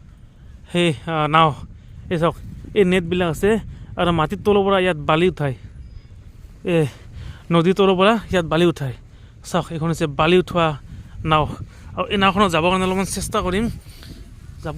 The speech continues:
পাৰোঁ নে নোৱাৰোঁ? ৰ'ব। এইখন নাৱেদি উঠি যাব লাগিব। আৰু পানীত মোৰ অলপমান ভয়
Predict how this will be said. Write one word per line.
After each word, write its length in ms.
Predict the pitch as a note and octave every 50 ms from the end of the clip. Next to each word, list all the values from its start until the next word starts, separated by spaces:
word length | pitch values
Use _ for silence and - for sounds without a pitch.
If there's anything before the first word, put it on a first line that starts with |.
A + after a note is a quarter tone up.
| F3 F3+
পাৰোঁ 160 | F#3 F#3 F#3 G3
নে 40 | G3 F3+
নোৱাৰোঁ? 260 | D#3+ D3+ D#3 F#3 G#3 F#3 - - - - - - -
ৰ'ব। 120 | D3+ D#3+ E3 - - - - - - - - - - - - - - - - - - - - - - - - - - - - - - - - - - - - - -
এইখন 200 | - - - A3+ A3+ G#3+
নাৱেদি 200 | G3+ F#3 F#3 F3+ G3+
উঠি 120 | F3 -
যাব 140 | - E3 D#3 E3
লাগিব। 240 | D#3+ D3 D#3+ D#3 D#3 C#3 - - - - - - - - - - - - - - - - - - - - - - - - - - - - - - - - - - - - - - - - - -
আৰু 120 | A3 A#3+ A#3 A3+ - - - - - - -
পানীত 240 | G#3+ G#3+ B3 B3 - A#3+
মোৰ 80 | C4 B3
অলপমান 240 | A#3+ A#3+ A#3+ A#3+ - -
ভয় 140 | D#3+ E3+